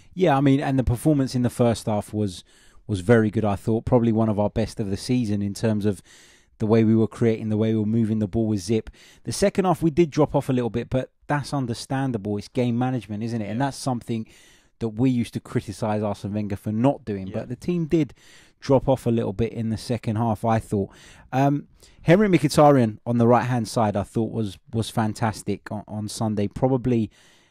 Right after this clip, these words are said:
Speaker 1: if you look over the entire ninety minutes, he was probably, well, for as long as he was on the pitch, he was probably the best... Uh, the best performer on the day. What does Mkhitaryan give to this Arsenal side that maybe, uh, Iwobi doesn't, or, or, or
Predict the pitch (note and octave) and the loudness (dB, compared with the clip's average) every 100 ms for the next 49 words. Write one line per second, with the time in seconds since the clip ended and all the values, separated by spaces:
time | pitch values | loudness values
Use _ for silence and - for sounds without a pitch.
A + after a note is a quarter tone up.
0 | _ - - B2+ C3+ C3 A2+ A#2 A#2 A2+ | _ -10 0 2 4 4 4 2 2 0
1 | - A#2+ A#2 A2+ A2 - A2+ A2 A2+ A#2 | 0 0 2 0 -2 -2 -2 -2 -4 -4
2 | G2+ - B2 A2 A2 G2+ - G2+ F#2+ A2 | -6 -4 -2 0 0 -2 -6 -8 -4 -2
3 | G2+ G#2 G#2 G2 F#2 F#2 F#2 A2 F2+ G#2+ | -2 0 -2 -2 -4 -4 -4 -4 -2 -2
4 | - B2+ A#2 G2+ - A2 - - _ _ | 2 2 2 0 0 -2 -4 -14 _ _
5 | _ _ _ - A2 G#2 G2+ A2 G#2+ A2 | _ _ _ -12 -6 -4 -4 -6 -4 -4
6 | - - A#2+ A#2 A2 G#2+ G#2+ G#2+ G2+ - | -6 -6 0 0 2 0 0 -2 -2 0
7 | A#2 A2 G#2 - - _ _ _ - C#3 | 0 2 -2 -6 -20 _ _ _ 0 6
8 | G3+ A3+ G#3 G#3 E3 - D3 - D3+ B2+ | 6 6 2 2 2 4 2 4 4 4
9 | A#2 C3+ A#2+ - A#2 - A2+ G#2+ A2+ G#2+ | 4 4 2 0 0 2 2 0 0 -4
10 | - A#2 G#2+ F#2+ G#2+ A2+ A2+ A2 G2+ G#2+ | 0 0 0 0 -4 0 0 2 2 2
11 | G#2 - - _ - - G#2 - A#2+ G#2+ | 2 -2 -20 _ -12 -4 -2 0 2 8
12 | A#2+ A2 G#2+ A2+ A2 G#2+ G#2+ - G#2+ G#2 | 8 8 4 4 2 2 -2 -2 0 2
13 | G2+ - - G#2 - F2+ A2+ G#2+ | 0 -4 -6 -6 -6 -6 -2 -2